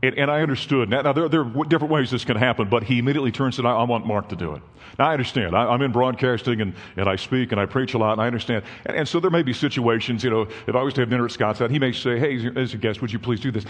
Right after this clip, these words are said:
That wasn't the case here. It was this uncomfortable feeling. He goes, "No, I want somebody else to do it."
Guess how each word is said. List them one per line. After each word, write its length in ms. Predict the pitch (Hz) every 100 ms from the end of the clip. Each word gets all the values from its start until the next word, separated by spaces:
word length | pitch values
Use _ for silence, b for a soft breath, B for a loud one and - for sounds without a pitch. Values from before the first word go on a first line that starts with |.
| B 110
That 220 | 139 151
wasn't 280 | 143 139 113
the 60 |
case 240 | 135 123 -
here. 140 | 110
It 80 | 151
was 160 | 139
this 160 | 135 131
uncomfortable 500 | 131 - 147 127 123
feeling. 240 | 135 127
He 80 | 123
goes, 140 | 120 120
"No, 100 | 113
I 80 |
want 240 | 113 120 117
somebody 240 | 120 107
else 160 | 107 101
to 80 | 104
do 200 | 101
it." 60 | 80